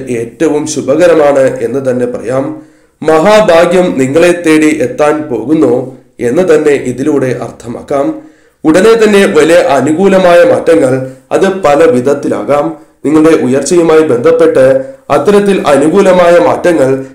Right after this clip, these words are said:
ജീവിതത്തിലേക്ക് വന്നു ചേരാൻ പോകുന്നു എന്ന് തന്നെ അർത്ഥമാക്കാം.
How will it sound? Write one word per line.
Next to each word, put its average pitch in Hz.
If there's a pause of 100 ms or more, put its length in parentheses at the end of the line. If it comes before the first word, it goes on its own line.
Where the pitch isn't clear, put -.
(200)
ജീവിതത്തിലേക്ക് 160 (260)
വന്നു 135
ചേരാൻ 160 (160)
പോകുന്നു 135 (500)
എന്ന് 156
തന്നെ 135 (160)
അർത്ഥമാക്കാം. 123